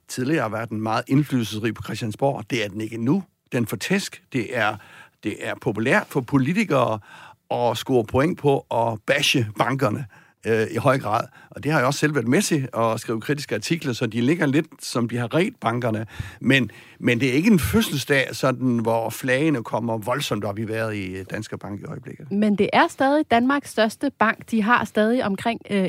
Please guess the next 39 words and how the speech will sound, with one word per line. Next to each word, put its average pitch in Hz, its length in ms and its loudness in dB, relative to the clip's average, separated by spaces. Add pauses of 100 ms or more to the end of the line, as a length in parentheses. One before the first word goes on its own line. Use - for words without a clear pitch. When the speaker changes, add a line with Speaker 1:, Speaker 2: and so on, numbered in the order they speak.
(100)
Speaker 2:
en 247 200 4
komma 226 220 2
fem 262 280 2
millioner 214 600 2
kunder. 220 340 2 (600)
Øhm, 170 600 2 (440)
så 220 100 4
de 202 120 2
må 196 100 4
vel 185 140 0
stadig 226 220 4
kunne 294 180 6
noget? 190 180 4 (440)
Speaker 1:
Jamen, 123 140 0
selvfølgelig 160 440 4
kan 180 180 0
de 180 100 2
noget, 117 240 2
og - 140 -8
det 165 80 2
er 170 40 4
jo 156 120 4
det 175 200 2
igen. 156 300 0 (560)
Altså, 123 160 -6
der 147 80 4
er 156 40 4
ligesom 170 260 -2
to - 320 0
ting 190 280 0
i - 20 2
en 117 140 0
bank, 107 320 -4
ikke? 143 140 -4
Du 135 100 0
har 131 220 -2
hovedkontoret, 143 640 0
de 113 60 -8
store 156 240 -2